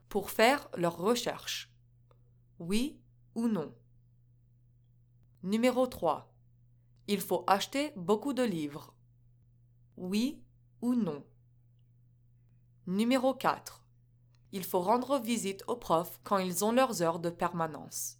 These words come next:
Oui ou non? Numéro cinq. Les étudiants ont besoin de regarder la télé-réalité tous les soirs. Oui ou non?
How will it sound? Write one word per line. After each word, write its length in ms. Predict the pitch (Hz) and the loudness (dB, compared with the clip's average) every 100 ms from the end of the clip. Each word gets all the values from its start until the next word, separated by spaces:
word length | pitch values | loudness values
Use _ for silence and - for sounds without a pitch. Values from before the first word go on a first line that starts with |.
| _ _ _ _ _ _ _ _ _ _ | _ _ _ _ _ _ _ _ _ _
Oui 460 | 180 170 220 294 - _ _ _ _ 226 | -10 -2 0 -2 -8 _ _ _ _ -4
ou 120 | 240 | -2
non? 300 | 202 156 - _ _ _ _ _ _ _ _ _ _ _ _ _ _ _ _ - | -2 -4 -10 _ _ _ _ _ _ _ _ _ _ _ _ _ _ _ _ -10
Numéro 500 | 185 220 233 233 240 | 0 0 2 2 2
cinq. 500 | 233 151 139 - - _ _ _ _ _ _ - | 0 -4 -6 -16 -20 _ _ _ _ _ _ -10
Les 240 | 180 175 220 | -2 2 2
étudiants 640 | 226 254 180 175 202 - | 2 -2 0 0 -2 -8
ont 120 | 185 | -4
besoin 320 | 180 180 208 233 | 0 0 0 0
de 100 | 180 | 0
regarder 580 | 175 196 233 175 170 | 0 2 0 2 -2
la 200 | 165 170 | 0 -2
télé-réalité 1120 | 165 208 214 262 233 220 196 180 - 156 160 _ - | 0 0 2 0 2 0 0 -4 -6 -8 -8 _ -12
tous 140 | 220 | -4
les 140 | 208 208 | 2 2
soirs. 540 | - 147 - - - _ _ _ _ _ _ _ _ _ - | 0 -6 -8 -10 -20 _ _ _ _ _ _ _ _ _ -18
Oui 420 | 165 170 202 269 - _ _ _ - - | -10 -6 -4 -6 -12 _ _ _ -18 -4
ou 140 | 240 | -2
non? 280 | 220 160 | -2 -4